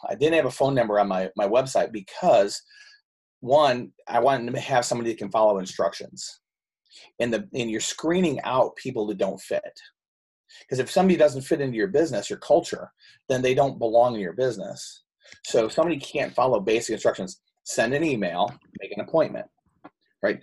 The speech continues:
So now this person has interacted with us three or four times prior to even walking in the door, right? And the worst thing you can have happen is somebody walks in the door during a class,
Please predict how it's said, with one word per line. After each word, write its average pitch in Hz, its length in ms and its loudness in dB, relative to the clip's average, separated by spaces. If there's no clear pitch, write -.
So - 120 -6
now 120 460 2
this 143 160 4
person 185 380 0
has 110 220 0
interacted 123 560 2
with 104 140 -2
us 98 120 -8
three 139 140 4
or 120 40 0
four 117 200 2
times 120 440 -2
prior 139 280 6
to 120 80 -4
even 117 200 -4
walking 101 420 2
in 90 100 -6
the 67 80 -10
door, - 400 -4
right? 98 180 -2
And 107 60 -14
the 117 60 -4
worst 143 220 4
thing 147 100 2
you 127 80 -2
can 110 120 -4
have 113 220 2
happen 123 340 0
is 110 120 -6
somebody 131 220 0
walks 113 320 2
in 113 80 -6
the 95 80 -4
door 110 320 2
during 107 240 -2
a 92 40 -4
class, 113 400 0